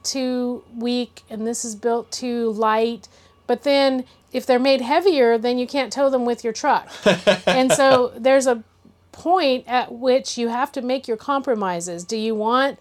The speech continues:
Speaker 1: strong and sturdy, or do you want something you can actually tow?
Speaker 2: Right.
Speaker 1: <laughs> And I didn't mean that to be they're, they're not sturdy. They're light and sturdy.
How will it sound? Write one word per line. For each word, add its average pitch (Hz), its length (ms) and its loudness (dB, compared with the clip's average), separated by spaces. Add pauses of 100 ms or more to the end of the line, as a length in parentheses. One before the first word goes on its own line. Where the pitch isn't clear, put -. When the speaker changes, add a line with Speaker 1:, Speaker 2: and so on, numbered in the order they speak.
Speaker 1:
strong 269 440 2
and 240 140 0
sturdy, 277 680 2 (100)
or 240 240 4
do 233 100 0
you 226 120 2
want 240 220 -2
something 233 340 -4
you 220 100 -4
can 226 160 -6
actually 208 460 -6
tow? - 320 -6 (580)
Speaker 2:
Right. 214 460 -2
Speaker 1:
<laughs> - 40 -6
And 302 160 2
I 302 120 4
didn't 302 180 0
mean 294 160 2
that 269 160 2
to 262 80 -8
be 247 180 -6
they're, 220 260 0
they're 220 220 2
not 202 280 -2
sturdy. 220 440 0 (280)
They're 220 180 4
light 285 380 2
and 202 180 -4
sturdy. 185 500 -6